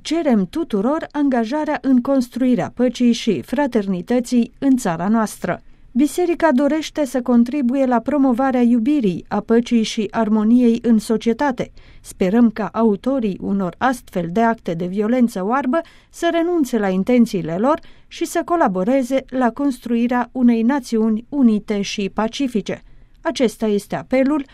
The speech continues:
și aceasta este angajarea bisericii.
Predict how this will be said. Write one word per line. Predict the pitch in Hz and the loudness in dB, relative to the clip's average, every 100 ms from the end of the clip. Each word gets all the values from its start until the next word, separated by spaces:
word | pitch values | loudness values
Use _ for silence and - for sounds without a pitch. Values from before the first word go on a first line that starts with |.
| - | -20
și | - - 277 | -10 -4 -4
aceasta | 220 208 294 330 - | -2 -2 -2 -2 -2
este | 277 247 - 240 | -2 0 -2 -2
angajarea | 269 247 180 180 208 208 180 | 2 2 2 -4 -4 -2 -2
bisericii. | 196 202 269 233 196 185 127 | -2 0 2 2 0 -4 -6